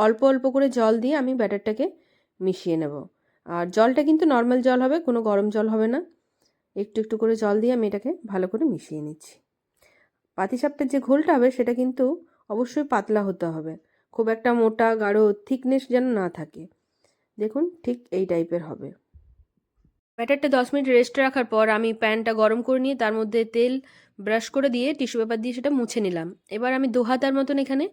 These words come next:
ব্যাটারটা দিয়ে দিচ্ছি। প্যানটাকে ঘুরিয়ে যতটা গোল করা যায় করে নিতে হবে, যদি না হয় আরেকটা ট্রিক্স হলো, এখানে আমি দেশলাই খাপের সাইডের অংশটা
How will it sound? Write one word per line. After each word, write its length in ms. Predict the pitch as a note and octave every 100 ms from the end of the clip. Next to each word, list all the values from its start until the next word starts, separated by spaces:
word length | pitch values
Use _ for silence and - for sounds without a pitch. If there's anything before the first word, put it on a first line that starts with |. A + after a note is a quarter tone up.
| _ - -
ব্যাটারটা 360 | G#3+ A3 G#3+ A3+
দিয়ে 120 | A3 G#3+
দিচ্ছি। 260 | A3 - E4+ F#4+ _
প্যানটাকে 400 | - B3 C4 C#4 C#4
ঘুরিয়ে 220 | A3+ C#4+ C#4+
যতটা 260 | B3+ C4+ C#4+ C#4
গোল 120 | C#4 C#4
করা 120 | C#4 C#4
যায় 120 | C#4+
করে 120 | C4 C4
নিতে 140 | B3+ A#3
হবে, 160 | A3+ A3+
যদি 140 | G#3 G3+ G3+
না 80 | G#3+ A3
হয় 180 | A3 B3 G#3+
আরেকটা 260 | G3+ G3+ G#3
ট্রিক্স 200 | A3 A3+ C4
হলো, 160 | C4 F4+ _ - - -
এখানে 160 | B3+ C4+
আমি 80 | B3+
দেশলাই 280 | A#3+ C4 C4 B3+
খাপের 220 | B3+ C4+ -
সাইডের 320 | A3+ A#3+ C4
অংশটা 280 | B3 B3+ C4